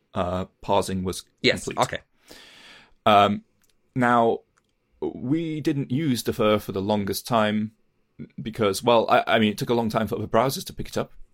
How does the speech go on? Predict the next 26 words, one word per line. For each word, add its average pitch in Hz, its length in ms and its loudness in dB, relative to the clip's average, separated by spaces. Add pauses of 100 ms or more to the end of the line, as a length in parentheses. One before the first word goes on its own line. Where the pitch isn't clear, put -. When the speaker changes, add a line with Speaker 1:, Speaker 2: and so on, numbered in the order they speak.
(580)
Speaker 1:
Um, 101 440 2 (120)
but - 140 -4
also, 107 600 2 (280)
Internet 110 320 -4
Explorer 101 420 -2
had 101 260 -6
a 95 160 -4
terrible 95 400 -6
bug, - 340 0 (880)
um, 95 400 -2 (760)
with 107 160 0
defer. 101 300 -4
This, - 160 0
this 139 220 0
is 135 120 -4
a - 20 -8
technology 117 360 0
they 117 140 2
invented, 101 460 -2
but - 120 -6
they - 120 -6
messed 104 220 -6
it 104 80 -6
up. - 160 -10 (1040)
So, 101 360 0 (1160)
in, 139 340 4